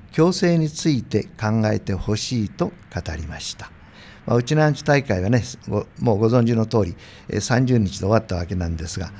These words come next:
各自治体で、えー、外国から来たそのウチナーンチュを迎えてですね、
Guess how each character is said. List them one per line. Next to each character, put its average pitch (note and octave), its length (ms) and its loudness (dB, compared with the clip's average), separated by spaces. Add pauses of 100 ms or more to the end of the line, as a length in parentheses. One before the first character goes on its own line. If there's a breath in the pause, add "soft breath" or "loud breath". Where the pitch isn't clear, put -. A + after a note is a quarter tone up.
(360 loud breath)
各 F#3+ 260 0
自 C3+ 220 0
治 - 200 -10
体 F3 340 2
で、 F3+ 200 0 (500 loud breath)
え - 120 -4
ー、 - 80 -10
外 D3 160 4
国 D3+ 180 -6
か D3+ 140 0
ら D3 80 -2
来 - 100 -12
た D3 120 0
そ - 100 -2
の C#3 80 2
ウ C#3+ 80 2
チ C#3+ 140 0
ナ E3 120 4
ー D#3 60 4
ン C#3+ 40 0
チ C3+ 140 -2
ュ - 680 -2
を B2 180 2
迎 B2 400 2
え D3 60 2
て D3+ 160 0
で A2 140 2
す - 100 -6
ね、 G2+ 180 0